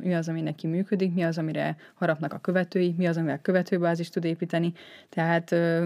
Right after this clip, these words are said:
utána meg látni fogja, hogy működik, és utána egyre többet fog akarni költeni az illető.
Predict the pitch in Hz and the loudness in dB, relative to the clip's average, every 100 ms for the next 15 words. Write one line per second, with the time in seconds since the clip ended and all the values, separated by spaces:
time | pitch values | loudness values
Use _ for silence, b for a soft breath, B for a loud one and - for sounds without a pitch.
0 | 170 185 - 170 170 170 180 165 180 175 | 0 -2 0 2 2 4 4 4 -2 -2
1 | 170 170 185 226 214 208 196 180 175 - | 0 0 0 0 0 -2 -4 -2 -2 0
2 | 180 165 160 156 156 156 165 156 - - | -2 -4 -4 -4 -4 -2 -4 -6 -8 -8
3 | 165 165 156 156 151 _ - 151 151 147 | -2 0 0 -2 -4 _ -4 -4 -2 -6
4 | 165 151 _ 170 - 156 - - | -6 -10 _ -12 -8 -8 -8 -10